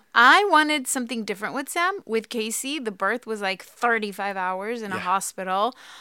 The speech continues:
Speaker 1: Um, it was just, I wanted something different. I didn't wanna do the epidural because I had had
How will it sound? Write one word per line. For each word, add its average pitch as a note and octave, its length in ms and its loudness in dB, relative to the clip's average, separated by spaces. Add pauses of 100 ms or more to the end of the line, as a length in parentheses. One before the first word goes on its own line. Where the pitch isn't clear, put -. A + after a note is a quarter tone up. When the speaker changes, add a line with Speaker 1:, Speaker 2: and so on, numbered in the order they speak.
(160)
Speaker 1:
Um, G#3 540 2
it A3 100 -6
was A#3 200 -4
just, B3 240 -4
I C4 120 4
wanted G4 240 0
something C4+ 480 -4
different. G3 560 -2
I G#3 80 -4
didn't D4 260 -4
wanna F4+ 160 -4
do A#3+ 160 -4
the G#3+ 60 -4
epidural F#3+ 500 -4
because F#3+ 340 -10
I A3 180 0
had C4 180 0
had G3 440 -2